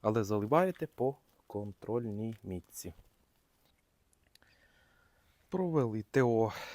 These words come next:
трактору Скаут. Замінено паливна апаратура, мастило, фільтр масляний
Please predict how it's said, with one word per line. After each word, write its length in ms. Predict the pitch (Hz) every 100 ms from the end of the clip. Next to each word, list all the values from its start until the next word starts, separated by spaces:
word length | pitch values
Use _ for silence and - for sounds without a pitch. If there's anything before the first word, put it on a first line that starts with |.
| - - - - -
трактору 540 | 127 107 - 107 110
Скаут. 680 | - - 247 247 226 - - _ _ _ _ _ - - _ - - _ _ -
Замінено 680 | 110 123 117 107 104 104 98 - -
паливна 480 | 107 104 104 104 107
апаратура, 540 | - 110 101 - 101
мастило, 680 | 117 165 - - 226 233 214 - _ _ _
фільтр 600 | - 185 208 - 175 170 _ _ _ _ -
масляний 600 | 156 156 - 151 147 147